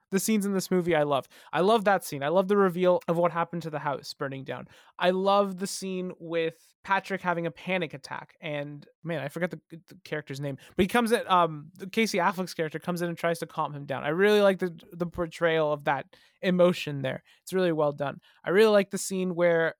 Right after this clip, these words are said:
he's in the police station because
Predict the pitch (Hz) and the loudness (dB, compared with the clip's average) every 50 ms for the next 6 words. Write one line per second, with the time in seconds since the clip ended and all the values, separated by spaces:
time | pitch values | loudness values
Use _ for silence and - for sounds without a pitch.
0 | _ - 156 175 170 180 185 180 175 - 185 196 233 240 - - - 160 147 143 | _ -8 -4 -2 0 2 0 0 0 0 0 0 2 2 0 0 -2 -4 -6 -6
1 | - - 147 160 214 247 _ _ _ _ - 185 165 180 - - 175 165 151 151 | -6 -8 -8 -8 -8 -10 _ _ _ _ -10 -8 -8 -6 -2 0 2 2 2 2
2 | 151 147 143 143 | 0 -4 -6 -10